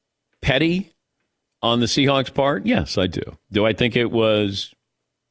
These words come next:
I don't wanna say strategic, but I, I do think that they meant to do that, that they weren't gonna put him in the newsletter. You know, it's, it's one of those where y-, you get pettiness, and, and you, you shouldn't, but you do.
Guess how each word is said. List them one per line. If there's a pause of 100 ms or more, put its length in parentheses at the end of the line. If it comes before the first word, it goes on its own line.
(1120)
I
don't
wanna
say
strategic, (600)
but
I,
I
do
think
that
they
meant
to
do
that,
that
they
weren't
gonna
put
him
in
the
newsletter. (960)
You
know,
it's,
it's
one
of
those
where (360)
y-, (100)
you
get
pettiness, (680)
and,
and
you,
you
shouldn't,
but
you
do.